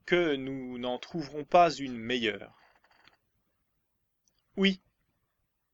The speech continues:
Il faut condamner aussi le penchant au rire, car on ne se livre pas à une grande gaieté sans que l'âme éprouve une grande agitation. Il me semble, oui.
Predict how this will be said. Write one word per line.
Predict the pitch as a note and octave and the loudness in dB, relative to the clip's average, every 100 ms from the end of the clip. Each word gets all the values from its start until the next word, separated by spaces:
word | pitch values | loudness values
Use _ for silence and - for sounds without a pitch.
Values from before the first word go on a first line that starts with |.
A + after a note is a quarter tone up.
| _ _ _ _ _ _ - | _ _ _ _ _ _ 2
Il | F#3+ | 2
faut | F#3+ C#4 | 2 -2
condamner | B3 A#3 A3 G#3+ D#3+ | 0 6 6 8 6
aussi | C#3+ C#3 - B3+ B3+ | 4 2 0 0 -2
le | D#3+ E3+ | 0 0
penchant | - G3 F#3 G#3+ F3 - D#3+ | 2 2 4 2 0 0 -2
au | C#3 | 0
rire, | D#3 F#3+ C3 G2+ G2+ _ _ _ _ _ _ _ _ _ - | -2 -4 -4 -6 -12 _ _ _ _ _ _ _ _ _ 8
car | D#3+ | 10
on | F#3+ | 10
ne | |
se | F#3+ G#3+ | 4 0
livre | G#3+ F#3 F3 | 0 2 0
pas | - F#3+ E3+ | 10 10 10
à | C3+ | 6
une | A#2+ A#2 | 2 -4
grande | A2 C#3 C3 G#2+ | 0 2 2 -2
gaieté | G#2+ C3+ - A3+ A#3+ _ _ _ _ _ | 0 0 0 -4 -6 _ _ _ _ _
sans | - G#3+ A3+ | -2 0 2
que | G#3+ | 6
l'âme | D#3+ D3 G3 A#3 A#3+ _ _ _ E3 | 8 8 6 -2 -10 _ _ _ 2
éprouve | E3 A#3 G#3+ F3 | 2 0 -2 -2
une | D3+ | -6
grande | D3+ G3+ F#3+ D3+ - - | 2 2 4 0 -2 -2
agitation. | D3+ D3 F3 C#3 - A2+ F#3+ _ _ _ _ _ _ _ _ _ _ _ _ _ _ _ _ _ _ - | 0 0 0 0 -2 -6 -14 _ _ _ _ _ _ _ _ _ _ _ _ _ _ _ _ _ _ -10
Il | D3 | -4
me | C3 | -4
semble, | - A#3+ A#3+ B2 | 0 -2 -2 -8
oui. | A2+ E3+ | -8 -8